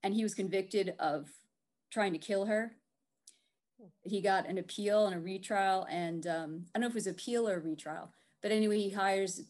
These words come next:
the illustrious Alan Dershowitz, who is <laughs> all in the news these days, with his cohort, Rudy Giuliani, um,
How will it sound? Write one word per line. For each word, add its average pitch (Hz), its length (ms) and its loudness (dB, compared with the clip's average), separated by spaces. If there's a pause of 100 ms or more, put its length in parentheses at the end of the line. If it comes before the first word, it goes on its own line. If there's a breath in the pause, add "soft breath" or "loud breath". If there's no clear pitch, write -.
(120)
the 180 200 -4
illustrious 190 640 0
Alan 185 320 0
Dershowitz, 208 680 0
who 190 140 -2
is 196 220 4 (140)
<laughs> - 160 4
all 247 260 8
in 233 160 4
the 226 80 4
news 220 320 2
these 220 240 0
days, 220 360 2 (580 loud breath)
with 196 160 2
his 196 180 -2
cohort, 196 540 0
Rudy 196 260 -4
Giuliani, 180 760 -4
um, 175 300 -4